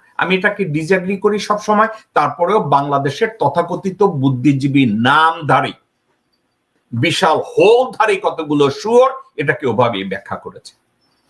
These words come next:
যে ওটা ছিল বাঙালি জাতীয়তাবাদের প্রথম আস্থানা, যে ওখানে বসে কাজ করেছে।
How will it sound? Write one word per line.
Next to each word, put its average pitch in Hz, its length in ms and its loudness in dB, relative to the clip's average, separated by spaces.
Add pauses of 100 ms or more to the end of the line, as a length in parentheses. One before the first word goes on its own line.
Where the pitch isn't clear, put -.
যে 208 180 2
ওটা 160 340 -2
ছিল 117 300 0 (280)
বাঙালি 123 500 0
জাতীয়তাবাদের 101 920 -2 (600)
প্রথম 143 420 2 (500)
আস্থানা, 131 680 -2 (200)
যে 107 120 2
ওখানে 120 280 0
বসে 95 220 -4
কাজ - 220 -8
করেছে। - 360 -18